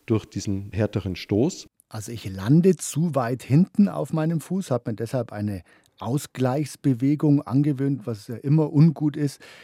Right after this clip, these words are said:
Speaker 2: Die Folge davon eine leichte O-Beinstellung und ich habe immer sehr verspannte Muskeln außen an den Oberschenkeln.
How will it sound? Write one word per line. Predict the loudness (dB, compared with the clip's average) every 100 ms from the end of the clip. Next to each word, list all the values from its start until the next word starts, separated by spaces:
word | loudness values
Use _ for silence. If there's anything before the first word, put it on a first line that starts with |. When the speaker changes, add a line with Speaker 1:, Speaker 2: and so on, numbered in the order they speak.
| -8
Speaker 2:
Die | -6
Folge | 0 2 2
davon | 0 0 0
eine | 0 -2 -4
leichte | -6 -8 -8 -8 -6 -4
O-Beinstellung | -2 0 0 -2 -2 -2 -2 0 0 -2
und | -2 -2
ich | -2 -6
habe | -6
immer | -2 -2
sehr | -2 -8 -8
verspannte | -10 -10 -8 -6 -4 -2
Muskeln | 0 -2 -6 -6 -6
außen | -8 -10 -8 -4 -4
an | -4 -6
den | -6 -6
Oberschenkeln. | -6 -6 -8 -10 -6 -4